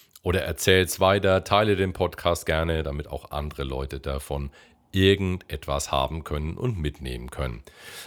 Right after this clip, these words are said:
Ansonsten habe ich jetzt noch eine Vorankündigung für dich und zwar,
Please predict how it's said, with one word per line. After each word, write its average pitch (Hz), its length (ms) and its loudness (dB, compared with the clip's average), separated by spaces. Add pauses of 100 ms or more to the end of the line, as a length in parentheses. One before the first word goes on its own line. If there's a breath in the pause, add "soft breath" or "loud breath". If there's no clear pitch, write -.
Ansonsten 117 600 4
habe 104 160 4
ich - 120 -6
jetzt 101 280 0
noch 90 500 4
eine 76 760 -4 (100)
Vorankündigung 151 880 0
für 131 140 -2
dich 139 260 -2
und 85 160 -4
zwar, 85 540 4